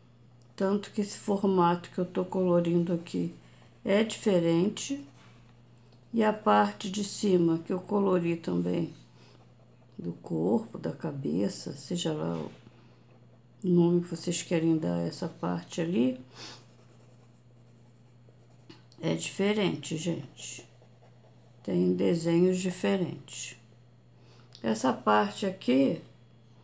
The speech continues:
ela tinha uma beiradinha, mas eu anulei essa beiradinha, tá? Eu decidi fazer tudo de uma cor só. Aqui também o que eu tô colorindo,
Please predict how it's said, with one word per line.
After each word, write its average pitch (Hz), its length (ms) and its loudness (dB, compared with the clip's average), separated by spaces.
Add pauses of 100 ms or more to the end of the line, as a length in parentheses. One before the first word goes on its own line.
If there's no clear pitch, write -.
(220)
ela 220 240 2
tinha 226 260 2
uma 214 160 6
beiradinha, 196 920 2
mas 226 400 2
eu 220 300 0 (920)
anulei 220 720 4
essa 220 260 0
beiradinha, 196 840 2
tá? 196 420 -2
Eu 196 380 -4 (960)
decidi 190 600 -2
fazer 190 520 0
tudo 277 400 2
de 233 160 0
uma 220 220 4
cor 208 360 -4
só. 190 460 -2 (1400)
Aqui 226 300 2
também 226 500 6
o 220 80 2
que - 100 -4
eu 202 60 0
tô 202 200 -2
colorindo, 185 840 2